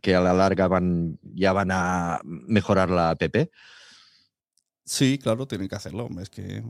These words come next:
Speaker 2: yo creo que sí.
Speaker 1: Ujú.
Speaker 2: Y, y yo creo que en algún lado, ya no sé si a mí me lo ha dicho o en algún lado, he escuchado que quieren hacer como gest-,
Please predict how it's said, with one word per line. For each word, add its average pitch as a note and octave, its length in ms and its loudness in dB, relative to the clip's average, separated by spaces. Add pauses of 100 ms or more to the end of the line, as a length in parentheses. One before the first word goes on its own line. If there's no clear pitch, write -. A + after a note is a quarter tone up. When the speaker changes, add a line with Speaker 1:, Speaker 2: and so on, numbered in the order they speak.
(200)
Speaker 2:
yo G#2 100 -20
creo - 160 -20
que G#2 120 -4
sí. F#2+ 60 -4
Speaker 1:
Ujú. A2 220 -4
Speaker 2:
Y, A2 240 -4
y G#2+ 60 4
yo G#2+ 100 2
creo D#3 180 2
que G#2+ 260 4
en G#2+ 80 2
algún A#2+ 260 2
lado, C3+ 120 4
ya C3+ 100 2
no B2+ 80 2
sé A2 240 0
si G2+ 120 -2
a G2 60 2
mí G#2 220 2
me G#2+ 60 2
lo G#2 60 2
ha F#2+ 40 2
dicho G#2 260 -4
o F#2+ 100 0
en G2+ 80 -2
algún G#2 140 -2
lado, A#2 160 2
he - 40 0
escuchado B2 320 -2
que A#2 140 -4
quieren G#2 240 -2
hacer G#2 260 -4
como G#2 320 0
gest-, - 220 -8